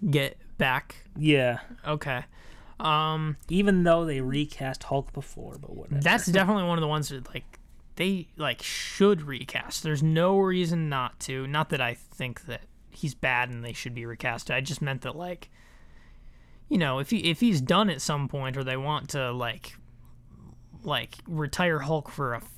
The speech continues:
Speaker 1: short few years or something, there's no reason to not recast.
Speaker 2: If you can recast the Hulk after Bill Bixby, you can recast after anyone.
Speaker 1: Definitely. <laughs>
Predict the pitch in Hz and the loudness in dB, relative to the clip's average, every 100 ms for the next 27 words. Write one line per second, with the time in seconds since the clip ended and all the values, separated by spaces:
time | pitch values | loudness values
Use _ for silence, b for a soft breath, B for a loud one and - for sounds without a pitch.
0 | - - 190 180 - - 180 160 147 175 | -14 -4 2 2 0 0 2 2 4 4
1 | 196 151 135 131 123 127 120 127 131 170 | 4 2 -4 -6 -6 -8 -8 -6 -2 2
2 | 190 180 170 151 139 123 120 117 - - | 4 4 4 2 0 -4 -6 -6 -12 -6
3 | - 190 - 214 269 294 226 180 180 - | 4 4 6 2 4 2 6 6 6 4
4 | - 143 139 135 - - 127 - 117 123 | -2 0 2 0 -2 -6 -6 -4 -4 -4
5 | - 139 143 - 127 143 143 135 139 143 | -4 -4 -4 -4 2 4 4 4 2 2
6 | - - 151 156 156 175 175 175 156 151 | 0 2 4 2 2 0 4 4 6 4
7 | 156 139 143 131 - 123 127 113 110 110 | 4 2 2 -2 -2 0 0 0 -4 -4
8 | 156 196 - 170 156 - | 2 2 2 -2 -2 -4